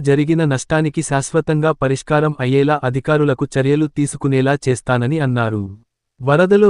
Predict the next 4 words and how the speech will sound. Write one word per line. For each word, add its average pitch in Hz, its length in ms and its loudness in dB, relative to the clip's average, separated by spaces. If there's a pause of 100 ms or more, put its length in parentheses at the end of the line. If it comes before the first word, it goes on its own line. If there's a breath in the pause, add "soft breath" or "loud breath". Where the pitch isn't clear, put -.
విద్యార్థుల 165 520 2 (120)
పాఠ్యపుస్తకాలు 139 840 0 (100)
కొట్టుకుపోయాయని 143 880 0 (140)
తెలిపారు. 120 500 0